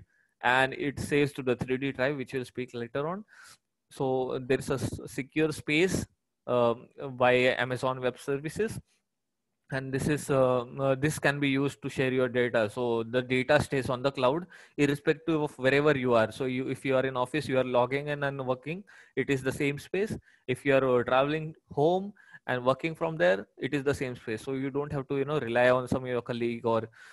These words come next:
uh, ask someone to share the data, or, you know, if in case you forget. So it, it stays with you.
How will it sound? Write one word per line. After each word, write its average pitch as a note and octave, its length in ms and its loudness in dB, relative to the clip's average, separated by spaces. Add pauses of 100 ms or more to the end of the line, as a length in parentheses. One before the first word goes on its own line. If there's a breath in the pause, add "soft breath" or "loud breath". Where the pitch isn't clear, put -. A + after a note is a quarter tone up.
(160 loud breath)
uh, A#2+ 240 2
ask A#2+ 240 4
someone A#2+ 300 -4
to B2+ 100 -6
share A#2 240 0
the A#2+ 160 -4
data, A#2 320 0
or, A2 360 2
you A#2 100 -6
know, B2+ 280 -6
if A2 220 -4
in A#2+ 140 -10
case A2+ 160 -6
you A2 80 -10
forget. G2 320 -8 (160)
So C3+ 160 -4
it, C3+ 240 0
it D3+ 160 -2
stays C#3+ 340 0
with A2+ 200 -6
you. G2 120 -8